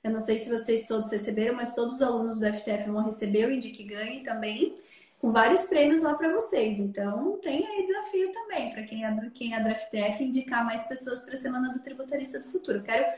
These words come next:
ter muita gente participando da Semana do Tributarista do Futuro, viu?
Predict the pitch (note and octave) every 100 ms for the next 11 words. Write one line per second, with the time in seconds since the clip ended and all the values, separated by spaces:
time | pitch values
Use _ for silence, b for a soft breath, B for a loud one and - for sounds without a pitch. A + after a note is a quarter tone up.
0 | B B B C4+ C4+ E4 A#4+ A4 D#4 C#4+
1 | C4 A#3+ - - A3+ G#3+ G#3+ - G#3+ G#3+
2 | G3+ G#3 G#3 G3+ G3+ G#3 G#3 G3+ - G#3+
3 | G3+ F#3+ F#3+ G#3 C#4+ -